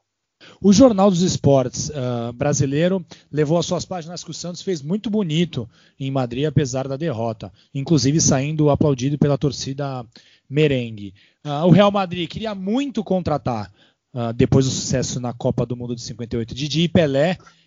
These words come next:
mas pra nossa sorte, apenas Didi seguiu o caminho de Madrid. Dois dias depois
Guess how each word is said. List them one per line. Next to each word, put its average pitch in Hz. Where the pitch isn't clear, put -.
mas 160
pra 151
nossa 131
sorte, -
apenas 131
Didi 117
seguiu 120
o 127
caminho 117
de 107
Madrid. 98
Dois 214
dias 214
depois 165